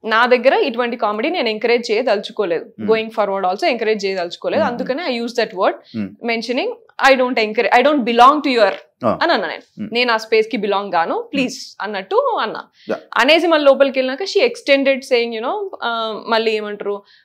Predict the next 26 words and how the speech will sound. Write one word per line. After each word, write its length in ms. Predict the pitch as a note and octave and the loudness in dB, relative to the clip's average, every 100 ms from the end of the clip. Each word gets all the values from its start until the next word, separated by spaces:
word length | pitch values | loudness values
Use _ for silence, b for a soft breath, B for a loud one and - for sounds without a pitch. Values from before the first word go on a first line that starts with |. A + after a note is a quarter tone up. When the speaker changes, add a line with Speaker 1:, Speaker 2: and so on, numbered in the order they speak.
| _ - | _ -4
Speaker 1:
ఆ, 80 | G3+ G3+ G3+ G3 F3+ - | -2 -4 -8 -12 -14 -8
నేను 320 | A#3+ B3 A#3+ - | 0 0 0 -2
ఇలా, 360 | A#3+ A#3 G#3 - - | 2 4 4 0 -2
నేనేమన్నా 420 | B3+ B3 A#3+ A#3+ | 2 2 2 0
ఇలా 180 | A#3 A3+ | 2 6
ఇలా 180 | C4 C#4 | 6 6
అన్నానా, 580 | B3 A3 G#3+ G#3 G#3 G#3+ _ | 4 0 -4 -4 -4 -6 _
Speaker 2:
Hmm. 240 | A2 - - | -14 -10 -4
Speaker 1:
నేనేమన్నా 640 | A#3 A3 A3 A3 G#3 G#3 - | -2 0 -2 -4 -4 -4 -2
అనేసి 320 | C#4+ D4+ F#4 | 0 0 0
Speaker 2:
డ్రెస్సింగ్, 320 | G#4+ F4+ - | 0 2 4
Speaker 1:
కొన్ని 340 | D#4 D4+ C4+ B3 | 4 4 0 0
Speaker 2:
డ్రెస్సింగ్ 340 | C#3+ D3 F#3 | 0 0 -4
మీద 100 | F3+ | -6
కూడా 220 | F3 F3 E3+ | -6 -6 -2
కామెంట్ 360 | D#3 D3 C#3+ | -4 -4 -10
చేయడం 180 | C3+ C3 | -12 -12
జరిగినట్టుంది. 500 | B2 A#2+ A2+ A2+ A2+ A#2 G3+ G#3 B3+ | -14 -16 -16 -16 -16 -12 -10 -2 4
Speaker 1:
యా, 80 | A3+ | 4
నేను 160 | B3 | 6
Speaker 2:
విష్ణు 160 | C#4 C4 | 6 4
Speaker 1:
చెప్తా, 240 | A3+ A3 F3 | 0 -2 0
అది 160 | B3 | 2
నామినేషన్స్ 760 | C#4+ C4 C#4 E4 D#4+ D#4 D4 C#4 | 4 4 6 6 4 2 -4 -2
లో 80 | C#4+ C#4+ _ | -2 -2 _
తీసుకొచ్చినప్పుడు 880 | B3+ - B3 B3 A#3 G#3+ B3+ G3+ | -4 -2 -4 -2 -4 -4 -2 -2